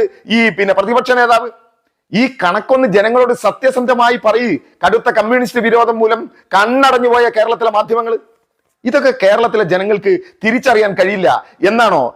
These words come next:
നിങ്ങൾ വിചാരിക്കുന്നത്? ഈ സെൻകുമാറിനെ മാറ്റണമെന്ന് പറയാനുണ്ടായ കാരണം എന്താണ്? അദ്ദേഹം പ്രവർത്തിച്ച കാലത്ത് തന്നെ നമുക്കറിയാം,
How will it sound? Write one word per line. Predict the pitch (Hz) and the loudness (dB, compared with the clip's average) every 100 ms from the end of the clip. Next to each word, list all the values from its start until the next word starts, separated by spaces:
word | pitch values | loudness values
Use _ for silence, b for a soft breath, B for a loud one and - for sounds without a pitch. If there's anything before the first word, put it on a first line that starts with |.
| _ 170 | _ -2
നിങ്ങൾ | 208 214 | 0 0
വിചാരിക്കുന്നത്? | 202 220 190 220 226 - _ _ _ _ 196 | 0 0 -2 -6 -6 -10 _ _ _ _ -2
ഈ | 226 - | -2 0
സെൻകുമാറിനെ | 196 214 233 214 214 | -2 0 0 2 2
മാറ്റണമെന്ന് | 196 208 220 220 214 214 b - | 0 0 -2 -2 -4 -8 b -2
പറയാനുണ്ടായ | 170 208 220 220 214 220 | 2 2 2 2 0 2
കാരണം | 196 208 | -2 -2
എന്താണ്? | 208 214 226 - | -2 -4 -6 -6
അദ്ദേഹം | 156 214 208 | -2 -2 -2
പ്രവർത്തിച്ച | 185 208 202 220 226 | -2 -2 -4 -2 2
കാലത്ത് | 208 220 220 220 | 2 2 2 0
തന്നെ | 214 214 b 180 | -2 -6 b -2
നമുക്കറിയാം, | 208 214 208 160 | 0 2 0 -2